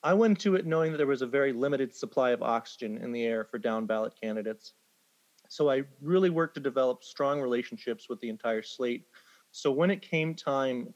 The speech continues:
to, to share volunteers and share efforts, I didn't have to fight over those resources.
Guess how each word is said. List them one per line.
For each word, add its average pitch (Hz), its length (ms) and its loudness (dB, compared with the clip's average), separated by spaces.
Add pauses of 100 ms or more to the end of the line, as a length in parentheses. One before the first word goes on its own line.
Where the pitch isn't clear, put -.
to, 123 100 0
to 117 160 -12
share 151 320 0
volunteers 135 800 0
and 113 160 -4
share 131 300 0
efforts, 113 540 -4 (460)
I 139 120 2
didn't 175 200 0
have 165 180 -4
to 160 60 -10
fight 151 360 0 (320)
over 131 300 0
those 143 240 0
resources. - 680 -6